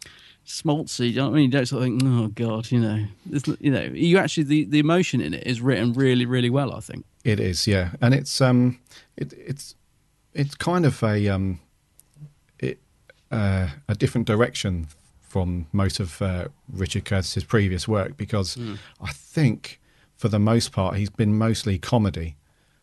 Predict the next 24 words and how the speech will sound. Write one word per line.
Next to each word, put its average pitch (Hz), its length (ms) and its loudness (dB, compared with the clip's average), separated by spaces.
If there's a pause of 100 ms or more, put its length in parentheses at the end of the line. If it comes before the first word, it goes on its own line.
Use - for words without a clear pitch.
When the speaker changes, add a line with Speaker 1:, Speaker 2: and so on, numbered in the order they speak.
(140)
Speaker 2:
So - 200 0
things 107 260 2
like 101 180 -2
Blackadder, 101 560 0
Mister 101 280 0
Bean, 95 520 0 (520)
The 107 100 -4
Vicar 107 300 0
of 95 120 -2
Dibley, 92 480 -2 (500)
that 120 100 -6
Speaker 1:
Hmm. 117 60 0
Speaker 2:
he's 104 200 2
all 95 160 -2
worked 104 340 -2
on, 85 200 -6 (300)
you 95 80 -4
know, 87 140 -4
predominantly. 92 640 -2 (640)
This 139 220 0
doesn't 143 320 4
have 135 240 2
that - 200 -6
typical, 98 640 -4